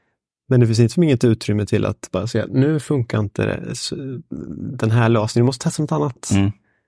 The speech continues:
Speaker 1: Hur gör vi det, och hur kan, utan att jag får skit för det,
Speaker 2: Ja.
Speaker 1: min närmaste
Speaker 2: Eller hur?
Speaker 1: chef?
Speaker 2: Ja, det är jättesvårt.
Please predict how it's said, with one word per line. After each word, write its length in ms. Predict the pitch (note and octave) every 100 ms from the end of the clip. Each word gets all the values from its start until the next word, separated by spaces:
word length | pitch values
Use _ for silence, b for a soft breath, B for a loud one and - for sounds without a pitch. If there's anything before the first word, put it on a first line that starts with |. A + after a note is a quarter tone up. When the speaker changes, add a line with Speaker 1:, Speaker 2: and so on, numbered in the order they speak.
| _ -
Speaker 1:
Hur 80 | B2+
gör 100 | B2
vi 80 | A#2+
det, 280 | B2+ B2 A2
och 400 | A#2+ A2+ G#2+ A2
hur 260 | A#2+ G#2+
kan, 420 | - A#2 G2+ A2 A2 b b b b b _ _ _ - - - E3 B2 _ -
utan 260 | B2 A2+
att 80 | G#2
jag 100 | G2+
får 80 | A2
skit 320 | - F3 F3
för 140 | - - A2+
det, 60 | G2
Speaker 2:
Ja. 100 | F2+
Speaker 1:
min 240 | G#2 G2+ G#2 _ _ _
närmaste 240 | B2 A2 G#2+
Speaker 2:
Eller 100 | A2+
hur? 60 |
Speaker 1:
chef? 280 | F#2 - - _ B B B B B
Speaker 2:
Ja, 60 | A#2
det 80 | B2
är 60 |
jättesvårt. 760 | G#2 B2 B2+ G2+ F#2+ F#2 -